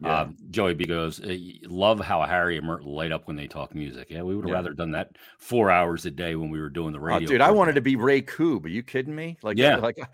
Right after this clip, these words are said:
Speaker 1: I'm aspiring to be Ray Coob.
Speaker 2: We could, instead of doing the, uh, the, the, the, the rant line, whatever we called that thing. What was that thing
Speaker 1: Oh.
Speaker 2: called?
Speaker 1: Uh,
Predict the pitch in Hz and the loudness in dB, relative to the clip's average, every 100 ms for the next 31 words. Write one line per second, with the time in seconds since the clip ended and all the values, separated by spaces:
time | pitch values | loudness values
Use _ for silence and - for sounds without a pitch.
0 | - 156 202 - - - 160 165 151 123 | -2 0 2 0 -4 -2 0 0 0 0
1 | 107 131 127 117 107 95 117 113 - 117 | -2 -4 -4 -2 -6 -2 -2 -2 -6 -6
2 | 92 - _ _ _ - 120 139 - 180 | -6 -12 _ _ _ -4 -2 0 0 2
3 | 185 147 156 160 131 131 120 104 92 82 | 2 2 4 4 4 2 4 6 4 0
4 | - _ - - 98 73 - 98 101 98 | -10 _ -20 -12 -12 -12 -8 -6 -6 -10
5 | 107 - _ 92 104 98 95 92 117 127 | -18 -20 _ -10 -10 -6 -4 2 0 0
6 | 90 85 85 92 98 90 82 101 98 87 | -2 -2 -2 -4 -2 -4 -2 -2 0 0
7 | 76 82 71 65 - _ _ _ _ 117 | -2 -6 -10 -10 -18 _ _ _ _ -4
8 | 143 113 101 95 76 95 76 62 _ _ | -2 -2 0 0 -2 -2 -4 -4 _ _
9 | _ _ _ _ _ _ - 71 69 67 | _ _ _ _ _ _ -18 -10 -8 -6
10 | 69 65 | -6 -6